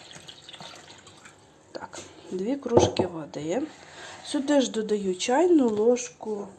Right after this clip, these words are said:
ну, не повну, десь, о, треть цукру. І стільки ж додаю само солі. Тісто.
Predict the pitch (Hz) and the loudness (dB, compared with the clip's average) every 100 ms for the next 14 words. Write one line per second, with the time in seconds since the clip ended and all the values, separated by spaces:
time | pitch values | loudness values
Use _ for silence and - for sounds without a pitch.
0 | - 494 359 254 - 170 175 180 196 - | -10 4 6 6 2 -4 -4 -6 -10 -18
1 | - - - - - 202 196 - - - | -20 -20 -20 -20 -10 -8 -8 -10 -12 -14
2 | - - - - - - - - _ _ | -20 -20 -20 -20 -20 -20 -20 -20 _ _
3 | _ _ _ _ _ _ _ _ - - | _ _ _ _ _ _ _ _ -20 -20
4 | _ _ _ _ _ _ _ - - 190 | _ _ _ _ _ _ _ -20 -10 -10
5 | 175 - _ _ _ - 180 165 - - | -10 -18 _ _ _ -4 -2 -4 -8 -20
6 | - - 226 - 247 277 - - _ - | -20 -10 -10 -4 -4 -4 -12 -20 _ -20
7 | _ _ _ _ _ - - - - - | _ _ _ _ _ -20 -20 -20 -20 -20
8 | - - - - 277 349 508 539 480 - | -20 -20 -20 -4 8 8 10 6 4 -4
9 | - 285 359 381 - 240 226 226 214 269 | -6 0 6 6 4 0 -2 -4 -2 -6
10 | 269 208 226 240 247 - - 240 190 165 | -6 -8 -2 -2 -2 -10 -6 -4 -2 -4
11 | - - - - - - - - - - | -4 -4 -6 -14 -20 -20 -20 -20 -20 -20
12 | _ _ - - - - _ - - - | _ _ -2 -2 -2 -20 _ -20 -20 -20
13 | - - - - - - 170 165 - - | -20 -20 -20 -18 -18 -12 -10 -10 -14 -18